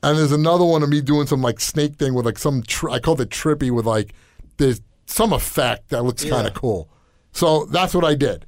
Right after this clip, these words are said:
Speaker 1: That's it. Three videos. Now, every time I go on or I get notifications, like right now, I have, my inbox has four, right? Has four messages in my inbox, and it'll sell, tell me,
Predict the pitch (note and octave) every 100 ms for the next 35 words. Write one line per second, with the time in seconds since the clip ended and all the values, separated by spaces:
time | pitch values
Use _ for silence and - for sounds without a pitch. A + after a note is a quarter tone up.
0 | - G#3 G3+ - - B3 C4+ C#4+ B3+ A2+
1 | F2+ - - F3+ G3 A3+ C4+ A#3+ - B3
2 | A#3 A3 G#3+ G#3 A#3 G#3+ F#3 D#3+ - -
3 | E3+ E3+ F#3 F#3 G3 E3+ F#3+ G3+ E3+ D#3
4 | C#3+ D3+ E3 D3+ D#3+ F3+ F#3+ - _ _
5 | _ _ - C#3+ D3 D3+ D3 D3 B2+ -
6 | _ _ _ _ _ _ _ _ _ -
7 | C#3 E3 E3+ D#3+ D3+ E3 C3 - - E3+
8 | D3+ G2 D#2 - _ _ _ _ _ -
9 | A#2+ C3 D#3+ - _ _ - B2+ B2 -
10 | E3 E3 E3+ E3 D3 D3+ D3+ C#3 C#3+ D3
11 | C3 A#2 A2 G#2+ A2 - _ _ _ -
12 | B2+ C3+ C3 A#2+ D#3+ D3+ C#3+ D3+ D3+ C3+